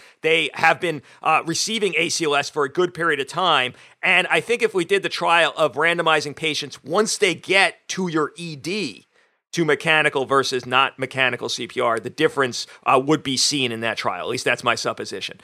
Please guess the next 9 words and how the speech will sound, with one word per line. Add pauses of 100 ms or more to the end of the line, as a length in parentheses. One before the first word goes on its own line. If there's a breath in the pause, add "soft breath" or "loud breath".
(340 loud breath)
You
can't
take
these
patients
to
the
lab
for